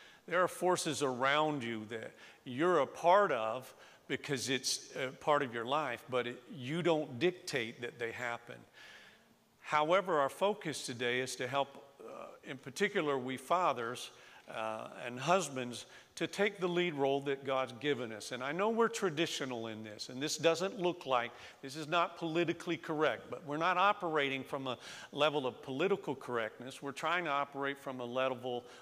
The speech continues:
of biblical correctness. And so there are specific roles that, uh, we have to play as men in, in the church and in the ministry. Um,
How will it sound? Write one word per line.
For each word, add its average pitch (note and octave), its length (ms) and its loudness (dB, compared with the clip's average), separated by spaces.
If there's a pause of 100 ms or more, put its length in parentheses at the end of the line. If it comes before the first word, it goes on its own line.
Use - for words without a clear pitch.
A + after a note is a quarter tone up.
of A#2 280 -4
biblical C3+ 760 -2 (100)
correctness. G#2+ 1200 -4 (1300)
And D3+ 160 -4
so E3+ 220 4
there F#3 180 4
are F3+ 140 4
specific F3 680 0
roles E3 400 2
that, B2+ 160 -2 (240)
uh, B2+ 160 -8 (320)
we C#3+ 240 -2
have D3 240 0
to C#3 60 -12
play C3 400 2
as A2+ 180 -4
men C3 400 -4 (540)
in, A2+ 280 -12
in B2+ 140 -8
the B2 80 -6
church D3+ 400 2
and A#2+ 100 -4
in A#2+ 140 -4
the A#2 80 -6
ministry. C#3 720 -2 (640)
Um, A#2+ 400 -8